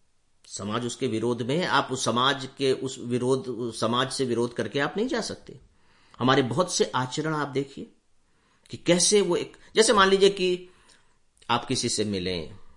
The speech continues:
तो उस नमस्कार कहें।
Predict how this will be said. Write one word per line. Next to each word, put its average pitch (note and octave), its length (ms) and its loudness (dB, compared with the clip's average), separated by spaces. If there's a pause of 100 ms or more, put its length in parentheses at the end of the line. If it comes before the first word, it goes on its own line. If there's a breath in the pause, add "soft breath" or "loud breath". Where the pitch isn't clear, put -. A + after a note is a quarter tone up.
(800)
तो F#2+ 380 -6 (340)
उस - 260 -10
नमस्कार A2+ 540 -4
कहें। D2+ 320 -14